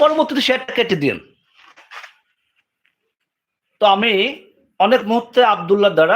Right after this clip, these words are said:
কয়েকটা রোগী দেখাইছি, বা আমি আমার যে রোগী দেখার যে কিছু ব্যাপার আছে, অনেক সময় নফল রোজা, নফল নামাজ, এছাড়াও আরো কিছু ভালো কাজের সাথে সম্পৃক্ততা,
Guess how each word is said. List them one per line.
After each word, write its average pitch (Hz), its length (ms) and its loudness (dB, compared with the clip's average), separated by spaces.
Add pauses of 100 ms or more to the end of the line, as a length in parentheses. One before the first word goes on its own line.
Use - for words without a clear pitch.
(120)
কয়েকটা 214 420 0
রোগী 180 240 -4 (100)
দেখাইছি, 202 400 -4 (260)
বা 156 240 2
আমি 170 280 -2
আমার 160 200 2 (140)
যে 156 100 2 (600)
রোগী 147 240 -4 (100)
দেখার 156 400 -2
যে 143 160 0 (840)
কিছু 170 200 -8 (100)
ব্যাপার 143 280 0
আছে, - 240 -4 (340)
অনেক 139 280 -8
সময় 139 280 -6 (960)
নফল 139 360 -4
রোজা, 135 280 -2 (580)
নফল 127 320 -6 (120)
নামাজ, 117 340 -2 (1700)
এছাড়াও 143 480 -2 (340)
আরো 127 260 -4
কিছু 131 180 -16 (120)
ভালো 143 180 -6 (100)
কাজের 135 280 -6
সাথে 139 180 -12
সম্পৃক্ততা, 131 680 -8